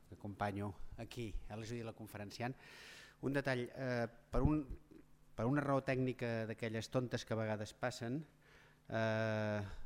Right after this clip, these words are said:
no ha sortit imprès el programa del Centre de Recerca del Museu, però aquí fora en teniu còpies per si voleu tenir, doncs, allò, la informació essencial, eh, doncs ja la tenim a punt, només que està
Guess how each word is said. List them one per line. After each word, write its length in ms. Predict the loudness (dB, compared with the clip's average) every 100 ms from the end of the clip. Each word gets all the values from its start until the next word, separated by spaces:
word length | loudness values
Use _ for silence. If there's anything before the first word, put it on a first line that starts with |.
| -8 -12 -6
no 140 | 0 0
ha 20 |
sortit 400 | 0 0 -2 -2
imprès 720 | -4 2 4 4 2 0 0 0 -2
el 160 | -8
programa 400 | -4 0 0 0
del 80 | -4
Centre 240 | -4 -4
de 80 | 0
Recerca 320 | 0 0 -2
del 80 | -4
Museu, 380 | -2 2 2 2
però 160 | -2 -4
aquí 160 | -2
fora 240 | 0 2 2
en 80 | 0
teniu 320 | 0 0 -2 -6 -20 -20 -20 -20 -12 2
còpies 680 | 2 4 0 2 2 2 -2 -8 -10 -2
per 160 | 0 2
si 400 | 0 2 0 -2 -2
voleu 320 | -2 -2 -2 -4
tenir, 300 | -4 -2 -2
doncs, 240 | -4 -4
allò, 240 | -4 -2 -2
la 80 | -2
informació 580 | -4 -4 -2 -2 0 0
essencial, 640 | -2 -2 0 2 2 0 -6 -16 -20 -20 -20 -20 -20 -8
eh, 240 | 0 2 2
doncs 240 | 0 -2
ja 300 | 0 0 2
la 160 | 0 -2
tenim 320 | -2 -2 -4 -4 -4 -4
a 60 | 0
punt, 260 | 4 4 2 -4
només 320 | -6 -6 -6
que 160 | -4 -6 -6 -18 -20 -20 -20 -2
està 80 | 2